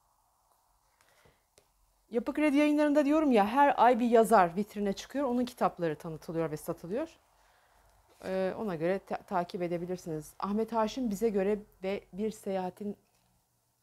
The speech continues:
Notları. Ben seyahat yazılarını da çok seviyorum, gezi kitaplarını. İnsanın ufkunu açan kitaplar. Yine Frankfurt Seyahatnamesi Ahmet Haşim. Türk Edebiyatı'nın en iyi şairlerinden biridir bu arada. Ve Orhan Veli, "Yalnız Seni Arıyorum.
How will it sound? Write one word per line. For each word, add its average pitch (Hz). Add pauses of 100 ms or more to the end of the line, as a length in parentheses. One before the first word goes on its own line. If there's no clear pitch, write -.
(460)
Notları. 170
Ben 165
seyahat 175
yazılarını 165
da 160
çok 156
seviyorum, 147
gezi 147
kitaplarını. 151 (120)
İnsanın 160
ufkunu 165
açan 196 (380)
kitaplar. 165 (300)
Yine 190
Frankfurt 196
Seyahatnamesi 151
Ahmet 147
Haşim. 240 (1800)
Türk 190
Edebiyatı'nın 180
en 196
iyi 170
şairlerinden 160
biridir 139
bu 139
arada. 147
Ve 220
Orhan 214
Veli, 202
"Yalnız 254
Seni 233
Arıyorum. 180